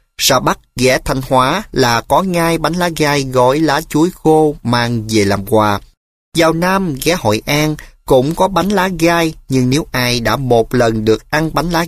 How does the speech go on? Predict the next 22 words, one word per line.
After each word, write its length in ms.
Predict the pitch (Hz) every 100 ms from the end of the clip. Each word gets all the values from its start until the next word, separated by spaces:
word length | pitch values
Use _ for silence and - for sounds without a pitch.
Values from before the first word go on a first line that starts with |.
| 156
gai 320 | 160 156 151 -
ở 160 | 104
làng 360 | 120 123 101 107
quê 360 | 135 143 147 151
có 160 | 170 180
gần 240 | 123 107 104 -
trăm 360 | 185 175 180 131
ngày 300 | 113 104 98
hưởng 200 | - 101 120
gió 160 | 131 165
Lào, 360 | 139 107 104 - - - -
hẳn 300 | 139 131 202
không 360 | - 220 214
thể 240 | 208 120 139
quên 320 | 170 190 175
được 160 | 135 117
cái 140 | 196 202
hương 200 | 190 180
vị 240 | 131 113 120
ngọt 280 | 127 117 -
ngào 360 | 123 123 120 117
đặc 180 | 107